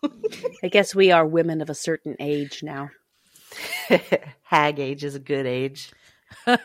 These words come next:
Speaker 1: So, what do you think the modern lesson would be?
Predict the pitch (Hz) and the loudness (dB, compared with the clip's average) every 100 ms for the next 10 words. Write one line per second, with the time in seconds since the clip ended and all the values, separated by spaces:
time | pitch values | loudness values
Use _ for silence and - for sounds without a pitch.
0 | _ _ _ _ - - 202 180 - _ | _ _ _ _ -12 0 2 2 0 _
1 | _ _ _ - 226 208 214 185 180 160 | _ _ _ 0 0 2 0 0 -4 -4
2 | 160 175 254 320 170 151 139 143 135 139 | -4 2 6 6 6 4 2 0 -6 -6
3 | 139 - - 185 208 | -6 -8 -8 -8 -10